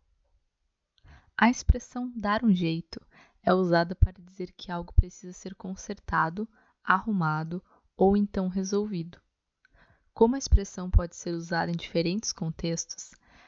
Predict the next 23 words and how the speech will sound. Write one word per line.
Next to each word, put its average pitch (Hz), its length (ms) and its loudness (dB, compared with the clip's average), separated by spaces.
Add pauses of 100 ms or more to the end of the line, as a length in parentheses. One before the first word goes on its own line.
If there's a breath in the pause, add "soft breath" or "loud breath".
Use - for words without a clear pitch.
(160 soft breath)
ela 196 240 4
pode 185 360 -2
ser 185 160 -10
uma 180 100 -8
expressão 160 680 -8 (200)
que - 160 -4
é 156 60 0
usada 160 420 -2
para 165 240 2
coisas 180 400 -12
boas 190 640 0
e - 60 -20
coisas 180 420 2
ruins. 185 600 2 (1600)
Exemplo: 185 560 2 (960 soft breath)
"Vou 180 280 -8
dar 202 200 0
um 190 140 2
jeito 170 340 -2
nesse - 220 -6
cara." 165 480 -2 (840)
Nessa 190 360 -2
frase, 165 600 -4